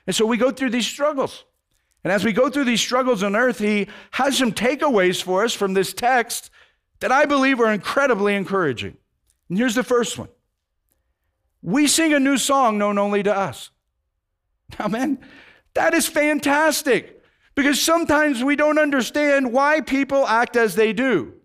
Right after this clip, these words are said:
You don't understand, and you look and you go, "Man, I could never do that. Why is this person doing that?" The reason you could never do it and they can do it is because you know a song they know nothing about.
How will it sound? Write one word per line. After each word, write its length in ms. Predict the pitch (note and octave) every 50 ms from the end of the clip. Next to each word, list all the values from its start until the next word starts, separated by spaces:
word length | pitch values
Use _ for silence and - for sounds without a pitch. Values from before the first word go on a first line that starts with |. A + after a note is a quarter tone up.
| _ _ _ _ _ _ _ _ _ _ _ _ _ -
You 100 | G#3+ A#3
don't 200 | C4 C#4+ D#4 E4
understand, 760 | E4 D#4+ D#4 D4 A3 - - - - C#4+ C#4+ D4 D4 C4+ B3
and 100 | A3 F#3+
you 100 | A3+ A3+
look 300 | A3 B3 C#4+ C#4+ C#4 C4+
and 80 | B3
you 80 | A#3+ A#3
go, 140 | G#3+ A#3+ A#3
"Man, 420 | A#3+ B3+ D4+ D#4+ E4 D#4+ D4 C4+ - - - _ _ _ _ _ _ _ _ _ _ -
I 140 | C4 C#4+ D#4+
could 260 | C4 A3 C#4+ C#4+ A3+
never 300 | B3+ C#4 C#4 B3+ C#4 C#4+
do 260 | A#3 G#3+ A#3+ G#3+ G#3 F#3+
that. 340 | E3 F3 G3+ B3 B3+ F#3+ G3+
Why 220 | C4+ C#4 D4 D4+
is 140 | D#4 D4+ A3
this 160 | B3 C#4 A3
person 440 | - - B3 A3+ A#3+ - - C#4+ C4+
doing 360 | C#4+ E4 E4 D#4+ D4+ B3 G#3 F#3
that?" 240 | E3 C3+ G#2 - - - - - - _ -
The 100 | A#3+ C4
reason 480 | C4+ C#4+ D4+ D#4+ D#4+ B3 C#4 C4+ B3 A#3+
you 320 | A#3+ C4+ D4 D#4 D#4 C#4+
could 360 | - - - C#4 D4 D4+ A#3+
never 300 | B3 B3 A#3 G#3+ F#3+ G3
do 240 | F3 D#3 F#3 G#3 A3+
it 140 | B3 B3+ -
and 240 | - G#3+ A3+ A3 F#3+
they 180 | B3 C4 C#4 -
can 420 | - - A3 C4 C#4+ D4 C#4+ B3+
do 200 | F#3 G3 F#3 G3
it 140 | A3+ A#3+ G#3+
is 160 | A3 G#3+ -
because 360 | F3 G#3 - A#3 A3 G3 D#3
you 200 | F3 A#3+ C#4+ D4
know 220 | C4 B3 A3+ A3 A3
a 60 | G3+
song 460 | - - C4 C4 B3+ A#3 G#3 G#3 G3+
they 160 | F#3 G#3 G#3
know 160 | G3 G3+ G3+ G3+
nothing 340 | G3 G#3 G#3 G#3 A3 A3+
about. 460 | A#3 A#3 A#3+ A#3+ A#3+ A3 C#3+ - _